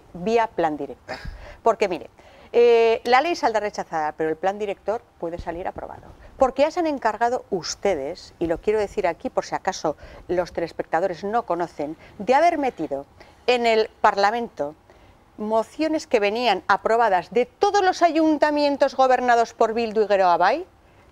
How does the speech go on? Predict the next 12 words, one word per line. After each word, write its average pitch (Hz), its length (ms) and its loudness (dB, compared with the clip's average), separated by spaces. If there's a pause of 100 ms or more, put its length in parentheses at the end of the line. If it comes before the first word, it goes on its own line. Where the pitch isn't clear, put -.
pidiendo 277 600 0 (120)
una, 254 280 0 (100)
el 202 160 0
tercer 220 340 0
modelo 233 260 0
policial, 220 400 -2
que 240 60 -4
es 220 100 -6
el 202 80 -2
de 175 140 -2
policía 175 420 -2
exclusiva, 254 640 -4